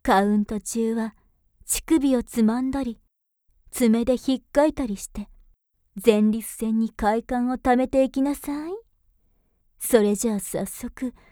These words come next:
始めていきましょうか。射精の代わりに得られる、メス行きの快感、たっ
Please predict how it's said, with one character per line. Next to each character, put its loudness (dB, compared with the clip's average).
始 4
め 4
て 2
い 2
き -2
ま 2
し -4
ょ 0
う -18
か。 -6
射 2
精 2
の 2
代 0
わ 4
り 0
に 2
得 2
ら 0
れ 0
る、 -8
メ 6
ス -2
行 2
き 0
の 2
快 2
感、 -10
た 4
っ -4